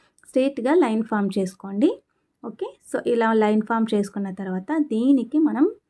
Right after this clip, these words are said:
ఆర్మ్ రౌండ్, సారీ, హ్యాండ్ డౌన్ అనేది తీసుకోవాలన్నమాట. ఓకే? So, ఇక్కడ లైట్‌గా మనం ఇలాగా ఒక పావు ఇంచుకి ఇలా షేప్ అనేది తీయండి. అలాగే మధ్యలో గ్యాప్ ఇచ్చేసి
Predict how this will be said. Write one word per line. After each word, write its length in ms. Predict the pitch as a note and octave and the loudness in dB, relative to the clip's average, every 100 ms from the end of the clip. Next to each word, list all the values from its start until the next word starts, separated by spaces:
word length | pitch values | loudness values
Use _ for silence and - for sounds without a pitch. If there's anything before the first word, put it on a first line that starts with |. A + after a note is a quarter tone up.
| _ _ _ - | _ _ _ -10
ఆర్మ్ 260 | A3 A3 B3 | -4 -2 0
రౌండ్, 300 | A#3 A3 A#3 | 0 0 -2
సారీ, 300 | - G#3 G3 G#3 - | -2 -2 -2 -4 -8
హ్యాండ్ 420 | G#3 G3+ A3+ D4 F4 - G3+ | -4 0 2 4 4 2 -4
డౌన్ 320 | G3 G#3+ A3+ B3+ | -4 0 0 2
అనేది 320 | G#3+ G#3 D4 | 0 4 4
తీసుకోవాలన్నమాట. 880 | C#4+ A3 - G3+ G3 F#3 F#3 F#3 F3+ F#3 _ _ - - | 4 2 -2 -6 -4 0 0 -2 -6 -14 _ _ -20 -8
ఓకే? 240 | A3 A3 F#4 - - - - | -4 0 0 0 -12 -16 -6
So, 140 | - E4+ | -4 -2
ఇక్కడ 280 | - G#3+ A#3+ B4 - _ _ _ A3 | -2 0 0 -2 -6 _ _ _ -4
లైట్‌గా 640 | G#3+ A#3+ D4 - A3 E4 | -4 -2 -4 -4 0 4
మనం 260 | G4 A#3 C4+ A4 - A#3 | 4 4 4 2 -4 -8
ఇలాగా 360 | G#3 G#3 D4+ - - | -4 -2 -2 -2 -6
ఒక 160 | A3 D4+ F#4 _ | -12 -12 -12 _
పావు 360 | G#3+ G3+ A#3+ A#3+ | -8 -4 -2 0
ఇంచుకి 520 | A3 G#3+ A3 - G4 C#5 _ _ _ G#3+ | 0 -2 -6 -4 -4 -4 _ _ _ -10
ఇలా 240 | G3+ G3+ G3 G3+ | -8 -6 -6 -8
షేప్ 360 | - G#3+ A#3 B3+ | -4 0 2 2
అనేది 320 | G#3 G3+ A#3 | 0 2 2
తీయండి. 440 | C#4 F#3+ F3+ F3+ - _ | 0 0 0 -2 -4 _
అలాగే 400 | G3+ F#3+ F#3 D4 A#4 _ _ _ _ | -10 -6 0 0 0 _ _ _ _
మధ్యలో 360 | A3 G#3 C4 D4+ | -8 -2 2 2
గ్యాప్ 320 | D4 G#3 G3 G#3 | 0 -2 0 -2
ఇచ్చేసి 440 | G3+ G3+ G3 D#4 | -4 -6 0 2